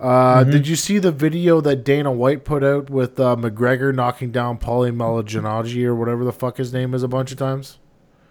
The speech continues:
Speaker 2: Yep.
Speaker 1: So the, all the boxing guys are freaking out about it. It was a push. I didn't see a push.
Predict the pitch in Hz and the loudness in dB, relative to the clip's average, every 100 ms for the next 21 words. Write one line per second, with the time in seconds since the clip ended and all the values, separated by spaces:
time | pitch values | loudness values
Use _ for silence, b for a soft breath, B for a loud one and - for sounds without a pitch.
0 | _ - 139 190 - b b b b b | _ 4 4 4 -2 b b b b b
1 | b - 135 131 131 - 127 143 143 147 | b 2 6 8 6 2 -2 0 0 4
2 | 165 180 151 151 - 143 135 131 120 - | 6 6 4 2 2 2 4 4 0 -2
3 | 139 131 120 117 107 117 113 117 117 104 | -4 -2 -2 -2 2 2 2 0 -2 -2
4 | 110 107 104 87 123 156 131 120 95 92 | 0 0 -2 -4 -4 -4 -4 -6 -4 -8
5 | 69 - | -10 -16